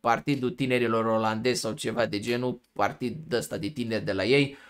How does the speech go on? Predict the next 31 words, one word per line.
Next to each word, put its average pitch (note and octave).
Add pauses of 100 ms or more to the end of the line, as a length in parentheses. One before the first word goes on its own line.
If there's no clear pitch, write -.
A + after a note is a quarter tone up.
(120)
vor C#3
să C#3
introducă C#3
pedofilia C#3
ca C#3
și C3
orientare B2+
sexuală A#2+
la G#2
ei G#2+
în G#2
țară. G2+ (280)
Acum G#3
înțeleg C4+
de A#3
ce G3
susținea D#3+
Cătălin D3
Talent C3+
atâta C3
Olanda, C3
că -
Olanda C#3
e B2+
ce B2+
trebuie. A2
Cred G#4+
că A#4
de B4
asta, -
că, -